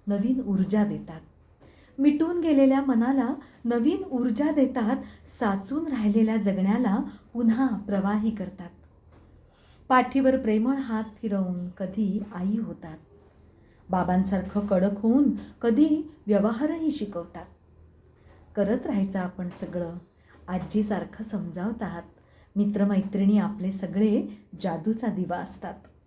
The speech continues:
भेटायला जाताना कधी डोळ्यात पाणी असतं. भेटायला जाताना कधी डोळ्यात पाणी असतं. भेटून निघताना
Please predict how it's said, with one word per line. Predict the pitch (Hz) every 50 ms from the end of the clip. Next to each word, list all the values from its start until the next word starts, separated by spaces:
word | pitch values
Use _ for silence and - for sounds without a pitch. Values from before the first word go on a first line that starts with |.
| _ _ - - - - - - _ _ _ _ - _ _ _ _ _ _ _ _ _ _ _ _ _ _ _ 254
भेटायला | 294 302 294 294 339 349 349 349 359
जाताना | 320 339 - 262 - - 294 302 302 285 240 233 - - - _ _ _ _ -
कधी | 262 240 262 269 269
डोळ्यात | 226 214 196 190 190 214 208 -
पाणी | - 196 170 156 160 165
असतं. | 165 160 - - - - - - _ _ _ _ _ _ _ _ - - - - - - - - - - - 190
भेटायला | 220 214 208 208 208 196 196 196 202
जाताना | 202 214 190 190 - 214 208 214 214 240 294
कधी | 302 - - 202 196 180 226 233 226 240 302 - - 196
डोळ्यात | 214 202 214 233 262 294 294 - -
पाणी | 226 196 196 220 269
असतं. | 285 269 - - - 285 254 240 262 302 294 - - - - _
भेटून | 202 190 220 226 233 233 - - 392 415 392 311 226
निघताना | 226 233 233 - - - 392 403 381 294 240 233 240 262